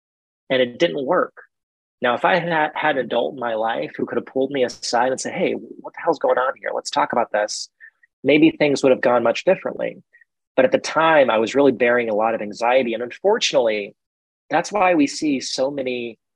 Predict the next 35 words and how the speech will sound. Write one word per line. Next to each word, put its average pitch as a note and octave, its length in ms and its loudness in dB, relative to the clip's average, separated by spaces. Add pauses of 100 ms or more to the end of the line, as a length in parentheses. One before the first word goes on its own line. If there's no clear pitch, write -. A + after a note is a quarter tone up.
(200)
trans, C3 440 2
non-binary, A#2 800 -2
and G#2+ 120 -8
really C3+ 220 0
L B2 140 0
G A#2+ 160 -6
B B2+ 80 -6
T - 180 -12
Q C#3+ 280 -18
kids G#2 640 -4 (180)
commit A#2+ 260 -8
suicide. - 540 -4 (540)
They D#3+ 100 4
have F3 160 2
no C#3+ 160 0
one D#3+ 180 0
to D3 60 -6
talk D#3 380 -4
to. G#2+ 260 -10
They C3+ 100 2
feel B2 200 -2
so F3 520 4
alone C3+ 340 2
in B2+ 60 -6
the A#2+ 60 -4
world. G2+ 500 -4
And - 100 -12
when A2+ 100 -4
they A#2+ 60 2
have A2+ 80 0
no C#3 100 4
one D#3+ 100 4
to D3 80 0
talk B2 340 2
to, A#2 320 0